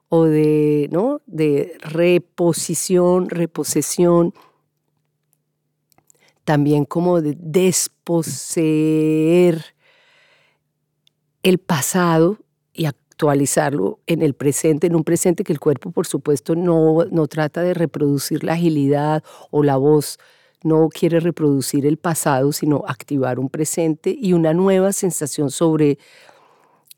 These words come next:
sobre la obra que ya no existe. O sea, lo efímero es algo muy, muy interesante que el teatro nos ha enseñado a, a pensar, a, a, a visitar y a vivir.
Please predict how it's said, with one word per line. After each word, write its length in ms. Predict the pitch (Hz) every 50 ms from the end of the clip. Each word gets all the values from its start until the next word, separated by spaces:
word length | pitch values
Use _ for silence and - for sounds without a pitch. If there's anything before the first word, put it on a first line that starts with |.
| _ _ -
sobre 400 | - - - 147 123 113 117 110
la 180 | 110 117 123
obra 400 | 127 135 147 147 135 139 143 139 143 - - _ _ _ _ _ _ _ _ _ _ _ _ _ _ -
que 180 | - 151 127 -
ya 280 | - 127 165 139 135 139
no 220 | 143 151 160 175
existe. 760 | 185 180 - - - - 277 269 220 - - - 120 117 - _ _ _ _ _ _ _ -
O 140 | - - 151
sea, 280 | 143 160 139 135 127 - _
lo 360 | - - - - 175 165 156
efímero 480 | 151 - - 208 196 196 202 214 233 247
es 260 | 226 180 180 - -
algo 240 | 196 185 202 190 208
muy, 420 | 202 202 196 196 196 196 196 202
muy 280 | 226 240 196 190 196 196
interesante 680 | 196 196 - 208 185 180 - - 160 147 147 - - - - - - - - - - _ _ _ _ _ _ -
que 100 | - -
el 100 | 165 151
teatro 440 | - - 156 147 143 143 - - 185
nos 240 | 185 196 185 - -
ha 100 | 165 151
enseñado 640 | 147 139 - - 156 165 170 165 160 165 175 180 175
a, 400 | 170 175 175 175 165 156 139 127 127 131 _ _ _ - -
a 80 | 170
pensar, 720 | - - 151 135 131 - - 175 160 160 156 156 - - -
a, 320 | - 156 143 135 131 131 -
a, 420 | - 147 143 139 139 139 - - 151
a 40 |
visitar 680 | 139 143 143 - - 156 135 - - 165 156 165 185 214
y 60 | 208
a 80 | 165
vivir. 400 | 147 143 135 135 147 180 196 -